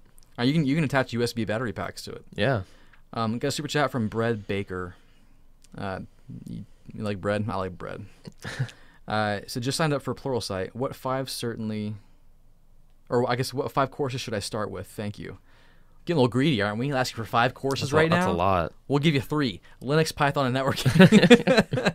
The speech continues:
Speaker 1: <laughs>
Speaker 2: <laughs>
Speaker 1: Um, it depends on where you're at. Um, if you're just starting in I T and you just got your Pluralsight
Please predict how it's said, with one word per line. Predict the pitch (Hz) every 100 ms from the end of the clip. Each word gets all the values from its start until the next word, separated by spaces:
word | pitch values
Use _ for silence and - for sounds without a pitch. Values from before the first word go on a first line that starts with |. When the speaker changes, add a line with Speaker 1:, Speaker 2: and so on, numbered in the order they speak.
| -
Speaker 1:
<laughs> |
Speaker 2:
<laughs> | - - - 185 -
Speaker 1:
Um, | 135 135
it | 143
depends | 151 165
on | 147
where | 127
you're | 107
at. | 110 - - - -
Um, | 117 110 98 90
if | 110
you're | 131
just | 110 123
starting | 135 120
in | 104
I | 98
T | 110 131 143 -
and | 107
you | 107
just | 107
got | 117
your | -
Pluralsight | 117 113 107 113